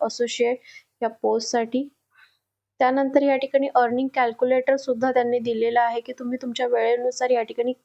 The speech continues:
किती तास जर काम केलं तर या ठिकाणी किती पैसे कमवू शकणार आहेत. तर जास्तीत जास्त जर तुम्ही आठ तास या, या ठिकाणी काम केलं तर,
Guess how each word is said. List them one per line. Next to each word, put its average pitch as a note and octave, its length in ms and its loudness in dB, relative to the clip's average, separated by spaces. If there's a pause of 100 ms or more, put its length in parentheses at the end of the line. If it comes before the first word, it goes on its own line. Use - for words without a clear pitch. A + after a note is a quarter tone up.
(460)
किती C4 200 2
तास C4+ 280 2
जर C4 240 2
काम B3 260 2
केलं A#3+ 240 -2
तर A#3+ 180 0
या B3 140 2
ठिकाणी A#3+ 240 -2 (500)
किती C4 260 2
पैसे B3 380 2
कमवू A#3+ 280 4
शकणार A#3 420 0
आहेत. A3+ 300 0 (160)
तर A#3 140 2 (140)
जास्तीत A#3 400 0
जास्त C4+ 320 2
जर C4 240 2
तुम्ही B3+ 240 0
आठ A3+ 300 0
तास B3 200 2
या, B3 120 4
या A3+ 180 0
ठिकाणी A3+ 300 0 (120)
काम A#3 260 2 (120)
केलं A#3 380 2 (240)
तर, A3+ 240 2